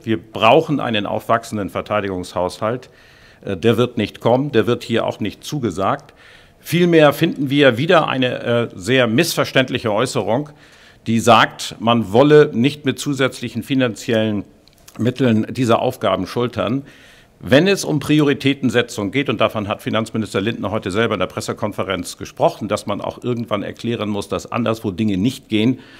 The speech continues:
dann hätte man jetzt damit anfangen müssen. Ein letzter Satz. Es irritiert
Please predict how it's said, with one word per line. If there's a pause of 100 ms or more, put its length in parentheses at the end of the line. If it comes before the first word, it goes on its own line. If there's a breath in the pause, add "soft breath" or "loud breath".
(200 loud breath)
dann
hätte
man
jetzt
damit (100)
anfangen (460 soft breath)
müssen.
Ein
letzter
Satz.
Es
irritiert